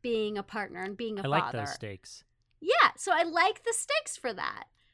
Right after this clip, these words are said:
Speaker 1: And, uh, I think, I think that would be, I wanna bring Oscar Isaac into it. As much as Oscar Isaac crazy disappointed me this, this year, I'll talk about
Speaker 2: <laughs>
Speaker 1: this, guys, in our two thousand eighteen recap,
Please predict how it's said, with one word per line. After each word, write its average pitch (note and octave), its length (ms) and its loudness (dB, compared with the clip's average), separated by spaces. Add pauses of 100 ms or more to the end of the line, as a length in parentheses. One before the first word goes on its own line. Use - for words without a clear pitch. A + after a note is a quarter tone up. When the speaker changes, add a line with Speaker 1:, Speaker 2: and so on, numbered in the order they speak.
(320)
Speaker 1:
And, B3 580 4
uh, A#3 460 6
I C4+ 180 4
think, C#4 360 -2
I B3+ 120 0
think D4 260 -2
that C4+ 180 4
would C#4 140 -6
be, C4 380 -2 (800)
I C4 160 6
wanna C#4+ 360 4
bring D#4 180 -2
Oscar E4+ 300 2
Isaac F4+ 380 2
into G#3 320 -6
it. G3 120 -6
As C4 220 2
much D#4 200 4
as D5 80 -6 (140)
Oscar - 160 -2 (180)
Isaac A4+ 240 -2 (360)
crazy F4+ 640 4
disappointed C4 640 -2
me A3 260 -6 (180)
this, B3 460 0
this A#3 260 -2
year, G3+ 300 -8 (500)
I'll B3+ 140 8
talk E4+ 340 8
about C4 260 6
Speaker 2:
<laughs> - 0 -
Speaker 1:
this, A#3+ 240 0
guys, G#3 540 2
in B3+ 100 -2
our A#3 140 2
two C#4+ 180 -2
thousand B3 300 4
eighteen A3 300 -4
recap, A3+ 480 0